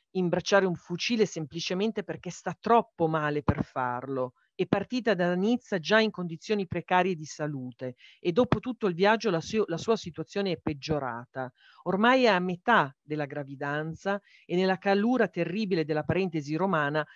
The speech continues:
contrae poi una febbre di natura malarica che le sarà fatale. Il trenta giugno del quarantanove i francesi aggrediscono le mura aureliane e sfondano l'ultima difesa della Repubblica.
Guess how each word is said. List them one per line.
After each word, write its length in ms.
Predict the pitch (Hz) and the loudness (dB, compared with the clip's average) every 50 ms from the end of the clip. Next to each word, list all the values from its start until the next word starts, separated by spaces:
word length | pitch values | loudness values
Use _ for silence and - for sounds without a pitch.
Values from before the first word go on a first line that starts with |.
| - _ _ _ | -20 _ _ _
contrae 500 | - 190 185 175 - 196 196 180 170 165 | -4 -2 -2 0 2 4 6 6 4 4
poi 180 | - 175 170 | 4 2 2
una 200 | 165 165 165 165 | 2 0 -2 -4
febbre 400 | - - - 185 180 156 151 151 | -4 0 2 2 2 2 0 -4
di 80 | 139 147 | -4 -4
natura 440 | 147 151 - - 185 190 156 143 139 | -4 -6 -4 -2 0 0 0 0 0
malarica 600 | 151 175 175 156 135 127 127 127 135 - 147 143 | 0 2 2 2 0 -2 -4 -6 -8 -10 -12 -10
che 140 | - - 160 | -6 -6 -4
le 120 | 143 147 | -4 -4
sarà 400 | 135 - - 156 143 131 113 117 - | -6 -4 -6 -4 -4 -4 -6 -8 -10
fatale. 680 | _ _ _ 156 147 - - 117 117 113 113 104 104 - _ | _ _ _ -8 -8 -8 -10 -10 -10 -10 -12 -14 -16 -14 _
Il 140 | - 196 175 | -10 -4 0
trenta 320 | 254 269 294 285 285 254 | 2 2 4 4 4 2
giugno 260 | 190 202 269 269 262 | 2 2 2 4 4
del 140 | 233 202 190 | 4 4 4
quarantanove 580 | - 202 202 208 208 202 220 220 226 247 247 226 | 4 4 4 4 4 4 4 4 6 6 6 4
i 60 | 196 | 0
francesi 440 | - 170 185 175 - 220 202 175 180 | -2 -4 -4 -2 -2 -2 0 2 2
aggrediscono 640 | 165 156 170 180 175 190 214 196 - - 185 175 165 | 0 0 -2 -2 -2 -2 -4 -4 -4 -4 -4 -2 -2
le 100 | 165 165 | -2 0
mura 240 | 180 190 196 185 165 | 0 2 2 4 4
aureliane 640 | 160 156 160 160 160 160 175 175 180 185 185 190 - | 2 2 0 -2 0 2 4 4 6 6 4 2 0
e 80 | - | -2
sfondano 800 | 175 - - - - 185 185 185 180 175 180 170 165 165 165 160 160 | -4 -4 -8 -8 -2 0 2 2 2 2 0 0 0 0 0 -2 -2
l'ultima 520 | - 208 226 220 196 175 180 175 160 160 151 | 2 4 4 6 4 4 0 -2 -4 -2 -4
difesa 560 | 143 151 147 - - 160 151 147 131 147 147 | -4 -6 -10 -10 -6 -6 -6 -4 -6 -6 -8
della 220 | 139 143 139 139 | -6 -6 -6 -6
Repubblica. 600 | 135 139 127 - 127 127 120 127 131 - 139 127 | -8 -8 -10 -10 -12 -12 -10 -12 -12 -12 -12 -14